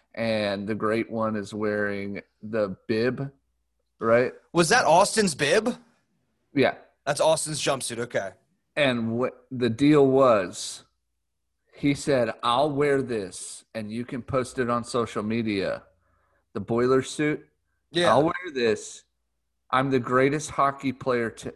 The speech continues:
Speaker 1: ever live."
Speaker 2: Ever, ever, ever
Speaker 1: Ever.
Speaker 2: touch, ever touch an ice cube.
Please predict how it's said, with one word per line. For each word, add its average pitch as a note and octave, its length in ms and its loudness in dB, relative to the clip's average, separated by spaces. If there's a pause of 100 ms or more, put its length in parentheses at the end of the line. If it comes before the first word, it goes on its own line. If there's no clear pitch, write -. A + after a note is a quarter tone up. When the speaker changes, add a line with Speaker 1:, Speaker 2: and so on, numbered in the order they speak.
Speaker 1:
ever B2+ 440 0
live." A2+ 800 -2 (280)
Speaker 2:
Ever, G#2 520 -6
ever, D#3 400 -2
ever C#3 200 4
Speaker 1:
Ever. D3 60 0
Speaker 2:
touch, C#3 380 -2 (340)
ever F3+ 220 2
touch G3 260 0
an E3 60 0
ice D3+ 200 -2
cube. F#2+ 340 -10